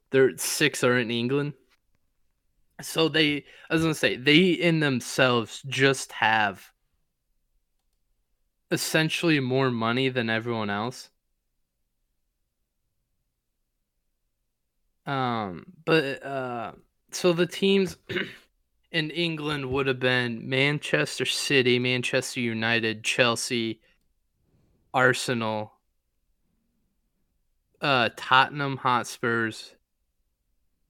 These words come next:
and Liverpool.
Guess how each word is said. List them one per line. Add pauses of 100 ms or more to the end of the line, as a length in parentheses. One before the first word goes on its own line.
(300)
and (2750)
Liverpool.